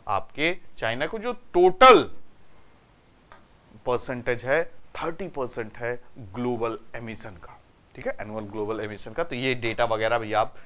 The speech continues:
ध्यान में रखिएगा, ठीक है। अब वर्ल्ड बिगेस्ट ग्रीन हाउस गैस एमिटर भी माना जाएगा भाई, सबसे ज्यादा यहाँ पे देख रहे हैं मे-,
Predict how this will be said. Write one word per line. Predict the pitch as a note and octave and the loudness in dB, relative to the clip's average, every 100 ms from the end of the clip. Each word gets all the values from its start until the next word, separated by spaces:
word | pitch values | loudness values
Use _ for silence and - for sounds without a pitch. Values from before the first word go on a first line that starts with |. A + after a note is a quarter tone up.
| - G#2 | -18 -14
ध्यान | G#2 G#2+ G2 | -6 -4 -4
में | A2 C#3+ - - | -10 -12 -16 -10
रखिएगा, | G#2+ A#2 - F2 - - - - - - | -8 -8 -8 -10 -12 -20 -20 -20 -20 -2
ठीक | E3+ | 0
है। | - - - - - - - - - - - - - - - - - | 0 -2 -14 -18 -20 -20 -20 -20 -20 -20 -20 -20 -20 -20 -20 0 8
अब | A#3 C4 - - - - - - | 8 8 -2 -10 -14 -20 -20 -10
वर्ल्ड | B2+ F#3 A3+ | 4 6 6
बिगेस्ट | C#3 C#3+ D3 G3 - - | 4 0 4 2 0 -4
ग्रीन | D#3 D#3 | -2 -2
हाउस | A2 A#2 D#3 C3+ | 0 0 0 0
गैस | B2+ C3+ - C3 | 2 2 0 -10
एमिटर | A#2+ A2 D#3 | -10 -4 -4
भी | D3 D3 D3 D3 C3+ | -4 -8 -10 -8 -6
माना | C3 C3 | -6 -4
जाएगा | B2 B2 | -4 -2
भाई, | A2+ A#2 | -4 -6
सबसे | A#2 B2+ | -8 -2
ज्यादा | A#2+ A#2+ | 0 0
यहाँ | A2+ A2+ | 0 -2
पे | - A#2 | -2 -4
देख | A#2+ A#2 | -4 -4
रहे | A#2 A#2+ | -4 -6
हैं | |
मे-, | A#2 | -8